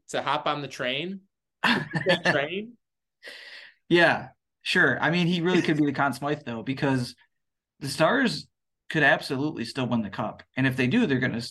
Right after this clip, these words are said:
Speaker 2: they're obviously gonna score. Maybe someone will score more than him. Ottinger has not been good. I thought Ottinger would be the guy that could be the easy Conn Smythe guy.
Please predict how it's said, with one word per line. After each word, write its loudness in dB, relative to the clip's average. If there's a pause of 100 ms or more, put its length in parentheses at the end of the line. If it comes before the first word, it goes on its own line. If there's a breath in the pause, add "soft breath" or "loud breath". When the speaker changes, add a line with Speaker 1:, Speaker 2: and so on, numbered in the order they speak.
(120)
Speaker 2:
they're 4
obviously 0
gonna -4
score. -8
Maybe 0
someone -2
will -4
score -6
more -4
than -8
him. -12 (320 loud breath)
Ottinger 2
has 2
not 2
been 0
good. -2
I 0
thought -2
Ottinger -4
would -8
be -6
the -8
guy -6
that -10
could -12
be -8
the -8
easy -8
Conn -12
Smythe -6
guy. -10